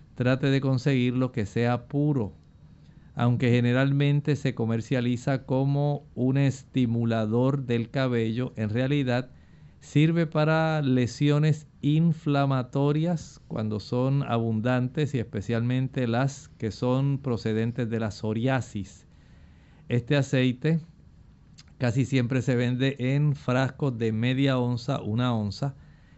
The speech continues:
Eh, le puede costar cerca de unos diez dólares la onza. Resulta bastante, eh, útil en este caso. Hay personas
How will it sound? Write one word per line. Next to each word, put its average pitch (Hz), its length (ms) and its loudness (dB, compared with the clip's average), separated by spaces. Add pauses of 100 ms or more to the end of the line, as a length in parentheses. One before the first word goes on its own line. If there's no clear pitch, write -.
(120)
Eh, 117 760 0
le 117 160 0
puede 127 220 0
costar 127 360 -2
cerca 123 340 -2
de 117 80 -2
unos 123 220 -2
diez 117 260 0
dólares 120 460 0
la 117 160 -2
onza. 120 480 -4 (680)
Resulta 139 680 0
bastante, 139 1500 0
eh, 113 100 -6
útil 160 640 2
en 113 160 -2
este 139 320 -2
caso. 123 420 -2 (560)
Hay 110 120 -2
personas 131 600 0